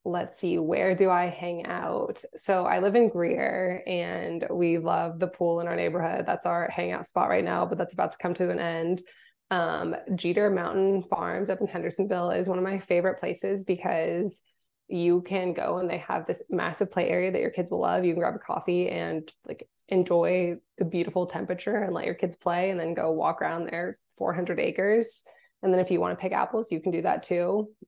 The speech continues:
Um, hiking anywhere off of the Blue Ridge Parkway. All of those places are my favorite.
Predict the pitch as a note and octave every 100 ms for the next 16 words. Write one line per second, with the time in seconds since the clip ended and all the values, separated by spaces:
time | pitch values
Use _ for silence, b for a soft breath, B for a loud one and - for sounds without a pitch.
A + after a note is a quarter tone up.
0 | - G3+ - G3 F#3+ G#3 - - - F#3
1 | F3+ F#3+ F#3+ F#3+ F3+ F#3 F3+ F3 F#3 F3
2 | F3 F3 F3 F3 - F3 E3 F#3 F#3 F#3+
3 | F#3 _ _ _ _ _ _ _ _ _
4 | _ - E3+ E3 E3 E3 F3+ F3+ - -
5 | - F3+ G3 F#3+ - F#3 F3+ G3+ A3 -
6 | F#3+ - - - -